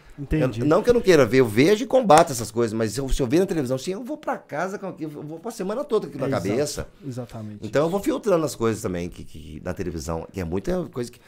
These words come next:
Speaker 2: cara, celular, né? Todo mundo fala isso, mas é bom a gente falar. A gente pega, às vezes eu vou lá em cima, pegar um negócio pra descer correndo, pra sair de casa, fazer alguma coisa. Eu vou lá, aí eu falo, "Ah, meu celular tá aqui." Aí eu pego, entro rapidinho. Meia hora.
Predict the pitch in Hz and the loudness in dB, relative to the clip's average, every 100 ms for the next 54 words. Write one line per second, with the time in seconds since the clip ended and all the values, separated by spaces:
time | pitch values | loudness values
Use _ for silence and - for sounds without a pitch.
0 | - - - 98 104 - 113 110 87 87 | -20 -20 -16 -10 -8 -8 -6 -4 -4 -4
1 | 92 90 65 - 131 117 107 101 113 110 | -4 -6 -8 -6 -6 -4 -2 -4 -4 -6
2 | 110 95 92 90 78 _ - 110 123 120 | -6 -6 -8 -10 -16 _ -14 -10 -10 -8
3 | - 131 120 123 127 139 113 - 127 120 | -2 0 0 -2 -2 -2 -2 -6 -8 -8
4 | 113 120 101 120 - 123 117 131 110 110 | -8 -8 -6 -8 -6 -4 -4 -4 -2 -2
5 | 110 113 120 104 107 - 107 107 - 90 | -4 -6 -8 -6 -4 -4 -4 -6 -6 -8
6 | 117 117 120 127 - _ _ 113 110 131 | -8 -6 -6 -8 -12 _ _ -8 -8 -10
7 | 127 92 95 101 120 113 185 180 _ _ | -12 -14 -12 -12 -14 -16 -18 -20 _ _
8 | 113 110 120 117 113 113 110 104 127 - | -12 -8 -8 -8 -10 -12 -14 -12 -12 -12
9 | 117 _ _ _ _ _ _ _ _ - | -16 _ _ _ _ _ _ _ _ 2
10 | 151 95 95 | 4 4 0